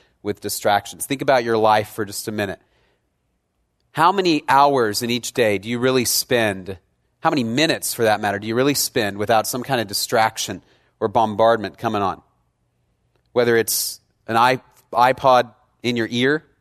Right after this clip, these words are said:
whether it's something you're looking at, something you're typing, something you're texting. How many of you really have time in your day on a regular basis where you're pulling away and you're paying attention and focusing on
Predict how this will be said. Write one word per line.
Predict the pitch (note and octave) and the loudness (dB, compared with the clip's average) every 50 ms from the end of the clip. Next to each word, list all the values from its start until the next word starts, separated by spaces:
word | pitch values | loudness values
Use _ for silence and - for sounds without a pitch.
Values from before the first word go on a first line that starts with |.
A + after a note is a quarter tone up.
| _ _ _ _ _ _ _ _ | _ _ _ _ _ _ _ _
whether | _ - A#2+ A#2+ A#2+ | _ 0 2 2 2
it's | A2 A2 | 2 2
something | - D3 C#3 C3+ C#3+ B2 | 0 -2 0 0 -2 0
you're | A#2+ A#2+ | 0 2
looking | A#2+ C3 C3 - C#3+ | 2 0 0 2 2
at, | C#3 C3+ A#2+ | 2 0 0
something | - D3+ A#2+ C3 A#2+ | -2 -6 -6 -4 -4
you're | A2 G#2 | -6 -2
typing, | - C#3 C3 C3 C3 C3+ B2+ | 0 2 2 2 2 -2 -4
something | A#2 - B2+ A#2+ C3 A#2 | -4 -6 -6 -6 -6 -8
you're | G2+ F#2+ | -8 -4
texting. | - - C3+ B2+ - - - D3 C3+ B2+ - _ _ _ _ _ _ _ _ _ _ _ _ _ _ | -2 0 0 0 -2 -6 -8 -8 -8 -10 -12 _ _ _ _ _ _ _ _ _ _ _ _ _ _
How | _ - D3+ E3 | _ -2 0 2
many | F3 E3 | 2 0
of | D3+ C3+ | 0 0
you | C3 B2+ | 0 0
really | A#2+ B2 C#3 D3 D#3 D3+ | 2 2 2 2 2 2
have | C#3 C3+ B2+ A#2+ | 2 2 2 0
time | - - C3+ B2 B2+ C3+ C#3 | 0 -2 0 0 0 0 0
in | C3+ | -2
your | C#3 C3+ C3+ | -2 -4 -4
day | A#2+ G2+ E2+ - - - - _ _ _ _ _ _ _ _ _ _ _ | -4 -4 -6 -6 -8 -14 -20 _ _ _ _ _ _ _ _ _ _ _
on | - A2+ A2 | -2 -2 0
a | |
regular | G#2+ G#2+ A#2 B2+ C#3 D3+ C#3+ C#3 | 2 2 2 2 2 2 0 2
basis | C3 C3+ C#3+ E3+ F3 - - G2+ F#2 - - | 2 2 2 2 0 -2 -6 -8 -10 -8 -6
where | G#2+ | -6
you're | G2+ G2+ | -6 -6
pulling | F#2+ - - B2 B2+ C3+ C#3+ | -6 -4 -4 -2 -2 -2 -4
away | D3 B2 G2+ F#2 F2+ F2+ | -2 -2 -2 -2 -2 -4
and | F#2 | -8
you're | F#2+ F2+ | -12 -14
paying | F2 - A#2 B2 B2+ C3+ | -12 -8 -6 -6 -4 -4
attention | C3+ B2 - - G2+ G2 - F#2+ | -6 -8 -8 -10 -12 -10 -12 -14
and | F#2 F2 | -14 -14
focusing | - - - - C3 C#3+ - D3+ C3+ - - A2 G2 | -16 -4 0 2 2 2 0 -4 -6 -6 -6 -8 -8
on | F#2 E2+ E2 D#2+ E2 E2 | -8 -8 -8 -10 -12 -16